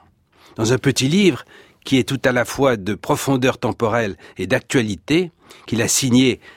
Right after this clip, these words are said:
avec Jean-Marie Le Gall, également professeur à la Sorbonne, Denis Crouzet a choisi, je le cite, de demander à l'histoire de prendre la parole pour parler de ce que nous sommes et de ce mal qui peut nous perdre à nous-mêmes,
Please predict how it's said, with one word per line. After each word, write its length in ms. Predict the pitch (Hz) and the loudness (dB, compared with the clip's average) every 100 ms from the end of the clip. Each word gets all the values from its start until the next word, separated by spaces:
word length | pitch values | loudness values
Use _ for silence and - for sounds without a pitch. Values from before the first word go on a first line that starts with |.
| - | -6
avec 200 | 95 92 | -4 0
Jean-Marie 400 | 120 117 107 101 | 2 2 0 0
Le 140 | 101 | 0
Gall, 260 | 127 190 139 | 0 0 0
également 320 | 107 104 107 | -2 0 -2
professeur 440 | - 107 101 117 | -4 -6 -4 -2
à 40 | 92 | -4
la 100 | 82 | -4
Sorbonne, 600 | - 85 85 107 143 147 _ _ - - - | -6 -6 -2 -2 -2 -6 _ _ -20 -20 0
Denis 240 | 139 160 185 | 2 4 2
Crouzet 340 | - 123 180 | 0 2 2
a 60 | 131 | 2
choisi, 400 | - 127 120 175 | 0 -2 0 0
je 100 | 131 | 2
le 140 | 113 | 0
cite, 400 | - 180 170 - - - | -2 -4 -6 -14 -20 -14
de 80 | 95 | -10
demander 460 | 95 147 151 143 135 | 0 2 2 2 0
à 160 | 104 | -2
l'histoire 540 | 90 80 - 104 113 123 - - - | -6 -8 -6 -4 -2 -4 -12 -10 -8
de 60 | |
prendre 560 | 107 - 196 190 156 120 | -8 -2 2 4 4 2
la 120 | 107 | -2
parole 540 | - 110 110 135 151 - - - - | -2 -2 0 -2 -4 -8 -20 -20 -8
pour 200 | 123 - | -8 -4
parler 420 | - 135 135 110 | -4 -2 -2 -4
de 280 | 92 107 170 | -2 2 2
ce 160 | - | 2
que 140 | 147 135 | 0 0
nous 160 | 110 | 0
sommes 460 | 95 - 107 120 127 - - _ | -2 -2 -2 -4 -8 -14 -20 _
et 80 | 117 | -2
de 120 | 117 | 0
ce 180 | - - | 2 2
mal 420 | 110 120 151 156 - _ _ - | 2 2 2 -2 -8 _ _ -6
qui 120 | 135 | -2
peut 140 | - | 0
nous 160 | 127 117 | 2 2
perdre 440 | - 160 151 120 - | 2 0 2 -2 -2
à 100 | 139 | 2
nous-mêmes, 540 | 135 117 101 85 87 | 4 4 2 -4 -10